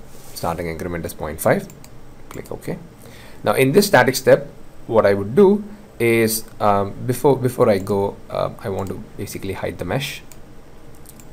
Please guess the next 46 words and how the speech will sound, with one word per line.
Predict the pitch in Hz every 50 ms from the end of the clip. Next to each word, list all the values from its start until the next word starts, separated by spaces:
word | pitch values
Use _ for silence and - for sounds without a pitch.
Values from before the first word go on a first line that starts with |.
| - - - - - -
so | - - - -
that | 85 85 - - - -
the, | 95 90 87 85 - - - 92
the | 98 95
rest | 90 87 - - 90
of | 87 - -
things | - 98 92 87
are | 87
visible. | 85 92 104 - 151 175 190 196 196 - - - - - - -
Now | - 120 117 117 113 113 110 113 - -
in | 139 147 175
the | 185
second | 170 - 165 131 135 127 120
step, | - - 117 110 107 - - - -
I | - 113 113
would | 113 113 113
go | 117 120 117
into | 113 110 98
the | 101
restraints | 113 135 - - - 185 165 143 -
tab, | - - 80 82 82 71 - - - - - - - -
and | - 117 113
as | 107 107 107
mentioned | 110 117 143 165 - 180 143 110
before, | 110 - 104 101 92
I | 104
need | 113 117 120 113 -
to | 113
fix | - - 151 139 -
the | - 120
position | 110 117 110 113 110 - 120
of | 110 101
the | 104
bolts | 95 104 101 104 104 101 - -
in | - 123 117 110
the | 104
second | - - 110 110 107 92 85
step. | - - - - - - - - - - - - - - - - - - - - - - - - -
So | - - - 107
I | 98 101
can | 110 120 120
go | 110 113 110 110 110
into | 107 113 113 104 101 98 - 101 95 95 95 95
bolt | - 107 107 107 110 143 175 -
restraint | 160 143 - - 92 87 - 85 - - - - - - - - - - - - - - - - - - - - - - - - - - - -
and | 104 98 98 98